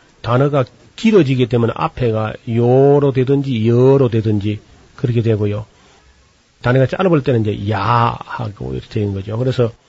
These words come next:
요라는 말, 예를 들어서 요압, 요엘, 요게벳, 요셉 하는 건 전부 다 그것이 여호 혹은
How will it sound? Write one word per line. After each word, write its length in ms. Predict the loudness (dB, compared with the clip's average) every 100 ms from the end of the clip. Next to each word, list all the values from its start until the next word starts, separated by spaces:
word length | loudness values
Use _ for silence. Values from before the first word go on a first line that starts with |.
| _ _ _ -4
요라는 600 | 4 6 8 6 4 4 2
말, 400 | 0 -2 -4 -8 -16 _ _ -4
예를 140 | -2
들어서 240 | -2 -2 -2 0
요압, 760 | 4 6 4 2 -2 0 0 -4 -6
요엘, 920 | 0 2 4 2 -2 -4 -2 0 -2 -4 _ _ _ _ _ -2
요게벳, 720 | 2 2 4 2 2 0 -2 -6 -20 -20 _ -6
요셉 640 | 0 2 4 2 0 -2 -2
하는 180 | -2
건 80 | -2
전부 280 | 0 -2 -2
다 180 | -4 -6 -16 -20 _ _
그것이 380 | -14 -10 -8 -10 -10 -2
여호 720 | 4 4 4 2 2 2 -2 -8
혹은 340 | -6 -4